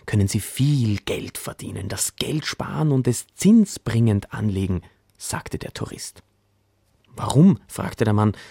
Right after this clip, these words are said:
"soll ich Geld verdienen und sparen?" "Wenn Sie gut verdienen,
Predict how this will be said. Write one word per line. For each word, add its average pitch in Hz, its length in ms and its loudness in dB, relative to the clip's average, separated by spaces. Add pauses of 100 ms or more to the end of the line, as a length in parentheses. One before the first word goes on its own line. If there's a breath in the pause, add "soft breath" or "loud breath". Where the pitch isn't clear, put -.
"soll 98 200 -6
ich - 160 -10
Geld - 240 -4
verdienen 101 420 0
und 92 120 -2
sparen?" 113 500 -4 (1300 loud breath)
"Wenn 104 160 2
Sie 117 120 0
gut 220 300 0
verdienen, 139 640 6